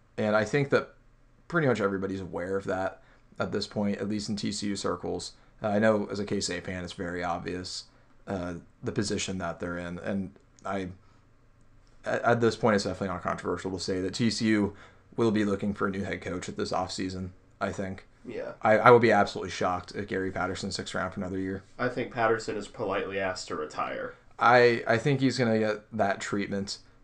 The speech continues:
Speaker 1: Uh, he'll transition into some weird athletics ambassador role where he gets way more money than he should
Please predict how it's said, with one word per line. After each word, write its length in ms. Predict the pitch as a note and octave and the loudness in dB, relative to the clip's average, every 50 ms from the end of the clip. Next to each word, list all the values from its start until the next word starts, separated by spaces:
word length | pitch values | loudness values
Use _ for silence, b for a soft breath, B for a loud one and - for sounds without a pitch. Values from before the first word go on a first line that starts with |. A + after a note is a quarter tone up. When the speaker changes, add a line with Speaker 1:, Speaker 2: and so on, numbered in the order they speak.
| - - | -14 -6
Speaker 1:
Uh, 440 | - G2+ G2+ G2+ G2+ G2+ G#2 G2+ G2+ G2+ - - - - - - | -2 0 0 0 2 0 0 0 -2 -4 -6 -12 -20 -20 -10 -4
he'll 360 | A2+ A2+ G#2+ G2+ G2+ G2+ G2+ - _ - - - - - - - - - | 0 2 2 2 2 0 -4 -10 _ -20 -20 -20 -20 -20 -20 -20 -20 -16
transition 720 | - - - B2 A2+ G#2 G2+ G#2 G#2+ G2+ G2 - - G#2 G2 | -10 -2 0 2 2 2 2 2 0 -2 -2 -2 -2 -2 -2
into 360 | G2 G2 G2 G2+ - G#2+ G2 | -2 -2 -4 -4 -4 -4 -6
some 480 | - - G#2+ G2+ G2 G2 G2 G2 - - - - _ - | -4 -4 -4 -4 -2 -4 -4 -6 -8 -14 -20 -20 _ -10
weird 640 | G2 F#2+ G2+ G2+ G2+ G2 G2 G2+ G2 G2 G2 F#2+ - b b b b b b b b _ - | -6 -2 0 2 2 2 2 2 2 0 -2 -4 -6 b b b b b b b b _ -10
athletics 600 | - G#2 G2 - - G#2+ G2 G2 G2+ G2 - - | -8 -8 -8 -6 -6 -4 -2 -2 -2 -4 -2 -2
ambassador 560 | A2 G2+ G2+ F2+ F#2 F2+ F#2+ - - - A2+ G#2 | -2 -2 0 0 -2 -2 -2 -4 -4 -2 -2 0
role 340 | G2+ G2+ G2+ F#2+ G2+ G2 | 0 2 2 2 2 2
where 140 | G2 G2+ G2 | 0 0 -2
he 100 | G2+ G#2+ | -4 -4
gets 420 | G2+ G2+ G2 F2+ - - - - - | -4 -6 -6 -6 -8 -10 -12 -14 -16
way 280 | F#2+ F2 G2 G2 G2 G2 | -10 -6 -2 0 0 2
more 220 | G2 G2+ G2 G2+ | 2 2 2 2
money 320 | G2+ G2+ G2 G2+ G2+ G2+ | 0 0 0 0 0 0
than 160 | G2+ G#2 G2 F#2 | 0 0 -2 -2
he 160 | - G2+ G2 | -2 -4 -4
should 440 | - - - G#2+ G#2 G2+ G2+ G2+ | -4 -2 0 2 2 2 0 -2